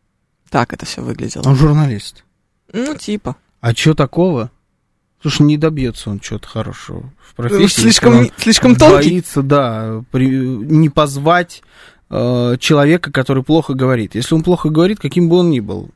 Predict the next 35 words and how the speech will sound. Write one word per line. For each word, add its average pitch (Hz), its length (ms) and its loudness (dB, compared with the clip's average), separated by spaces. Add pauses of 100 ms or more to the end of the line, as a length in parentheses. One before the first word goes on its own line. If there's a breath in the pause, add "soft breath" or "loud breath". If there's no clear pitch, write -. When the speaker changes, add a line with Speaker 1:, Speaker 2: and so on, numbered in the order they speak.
(120)
Speaker 2:
ты 127 100 -12
просто 131 340 -4
не 127 120 2
зовёшь 131 380 0
его, 110 140 -6
и 120 60 -4
всё. 117 360 -6 (240)
Твоё 139 180 4 (120)
дело-то, 147 400 2
что-, - 440 -2
Speaker 1:
<laughs> - 100 -20
Speaker 2:
твоё 156 260 2
дело-то, 156 360 0
чтобы 135 260 -4
он 135 80 -2
говорил. 143 480 0 (960)
Ну, 147 100 2
старый. 135 640 -4 (1400 soft breath)
Слушай, 156 300 0
да, 156 180 0
э, 160 80 0
либо, 165 500 2
да 156 160 0
это 165 160 -2
развалина, 151 640 0
уже 123 220 -6
н-, 131 420 -4
двух 139 260 -2
слов 151 280 0
не 131 80 0
свяжет. 123 520 -6 (340)
Не 160 180 4
зовём. 127 480 -2 (640)
Speaker 1:
Не 196 120 4
зовём. 170 360 4